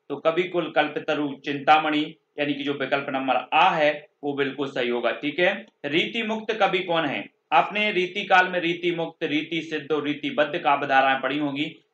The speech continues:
तब रीति मुक्त बताना है केशव दास, घनानंद भिखारी या फिर चिंतामणि। रीति मुक्त कवि कौन है? प्रश्न क्रमांक एक सौ उनचास।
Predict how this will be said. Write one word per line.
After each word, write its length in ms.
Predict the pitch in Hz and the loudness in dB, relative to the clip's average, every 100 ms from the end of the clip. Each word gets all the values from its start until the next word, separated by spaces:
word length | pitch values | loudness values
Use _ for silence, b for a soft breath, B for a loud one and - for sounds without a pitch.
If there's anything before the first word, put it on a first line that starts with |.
| - | -6
तब 140 | 143 | -2
रीति 400 | 139 160 160 156 | 0 -2 -2 -4
मुक्त 260 | 147 170 190 | -2 -4 -2
बताना 380 | 165 147 151 147 | 0 2 2 2
है 140 | 147 | -2
केशव 440 | 139 147 151 165 | -4 -4 -2 0
दास, 380 | 156 143 135 135 - _ _ 127 | 4 6 4 2 -8 _ _ -4
घनानंद 500 | 139 151 160 156 151 | 2 2 2 -2 -4
भिखारी 800 | 131 127 139 151 156 135 139 - - | -4 2 4 6 4 -2 -6 -16 -2
या 100 | 139 | 0
फिर 140 | 135 123 | 0 -4
चिंतामणि। 720 | - 139 139 143 127 107 107 - | -6 -2 2 4 2 -4 -8 -6
रीति 380 | 127 170 190 | -2 -2 -2
मुक्त 280 | 190 180 - | -4 -4 -4
कवि 280 | 180 160 160 | -2 0 -2
कौन 240 | - 147 | -2 -2
है? 120 | 156 160 | -2 -4
प्रश्न 260 | 151 - | -6 -6
क्रमांक 380 | 147 143 143 135 | -6 -4 -4 -2
एक 160 | 131 123 | -6 -6
सौ 120 | 139 | -8
उनचास। 640 | 127 123 131 147 160 196 | -8 -8 0 4 4 2